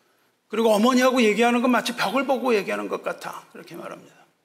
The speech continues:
어머니와 소통은 되지 않고 엄마는 나를 억압하고 간섭만 할 뿐이야, 그렇게 말해요. 어떻습니까? 우리를 돌아볼 때 자녀와 소통을 잘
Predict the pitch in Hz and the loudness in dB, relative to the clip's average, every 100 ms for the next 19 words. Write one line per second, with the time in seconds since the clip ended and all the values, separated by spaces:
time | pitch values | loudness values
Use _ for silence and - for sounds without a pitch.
0 | _ _ _ _ _ - 202 202 208 208 | _ _ _ _ _ -8 -4 -2 -2 -2
1 | - 254 - 247 247 190 170 170 160 180 | -2 -6 -6 -6 -4 -4 -4 -6 -8 -6
2 | - 196 190 202 196 170 175 - 196 208 | -4 -2 -2 -4 -4 -6 -6 -4 -2 -2
3 | - 175 170 - 160 151 165 160 175 165 | -4 -6 -8 -8 -10 -10 -8 -8 -10 -12
4 | 160 147 - _ 143 - 156 - - _ | -14 -14 -18 _ -20 -20 -20 -20 -20 _
5 | _ _ _ _ _ _ _ _ _ _ | _ _ _ _ _ _ _ _ _ _
6 | _ _ _ _ _ - 190 185 165 170 | _ _ _ _ _ -12 -8 -6 -6 -4
7 | 214 202 180 175 160 147 - 113 127 - | -4 -4 -4 -2 -4 -6 -8 -8 -10 -18
8 | _ _ _ _ _ _ _ _ _ _ | _ _ _ _ _ _ _ _ _ _
9 | _ - 175 180 180 180 226 208 202 190 | _ -16 -8 -6 -4 -6 -8 -8 -6 -6
10 | - | -6